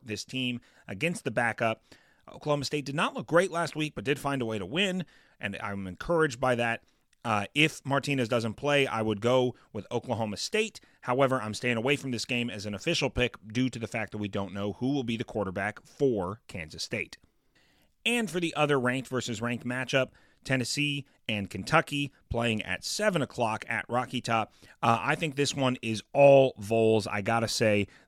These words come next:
coming off that emotional win, I don't think this is a letdown game 'cause you're still playing a ranked team. The only thing that kinda scares me is that minus twelve points.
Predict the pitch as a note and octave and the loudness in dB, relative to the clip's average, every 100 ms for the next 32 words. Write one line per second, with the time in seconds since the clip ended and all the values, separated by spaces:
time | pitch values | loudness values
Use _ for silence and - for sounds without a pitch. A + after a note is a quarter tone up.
0 | - - C3 B2 A#2 B2+ A#2 G#2 A#2 B2 | -6 0 2 4 4 4 2 4 2 4
1 | B2+ A2+ A2+ A#2 F#2 G2 A#2 B2+ B2+ A#2 | 2 0 2 0 0 2 2 2 -4 -4
2 | G#2+ G#2+ A2 A#2+ B2+ C#3 B2+ B2 C#3 D3 | -6 -4 -2 -2 0 2 2 2 0 -2
3 | G2 F#2 - B2+ A2 B2+ A#2 A2 A2+ - | -6 -8 -2 -2 0 -2 -2 -2 -2 -4
4 | C3+ C3+ C3+ - _ - _ - A2+ D3+ | -4 -4 -4 -10 _ -20 _ -6 -2 2
5 | F3 E3+ D#3+ D3 - D3+ E3 C#3+ - D3 | 2 2 -2 -2 -2 0 0 0 2 4
6 | C#3+ B2+ C#3 - - _ - G3+ G3+ F3+ | 4 2 -2 -4 -12 _ -2 0 2 -2
7 | C3 C3 C#3 C3 - C#3 A#2 - B2+ B2+ | 2 2 2 -2 -4 -4 -4 -2 0 0
8 | A#2+ | -2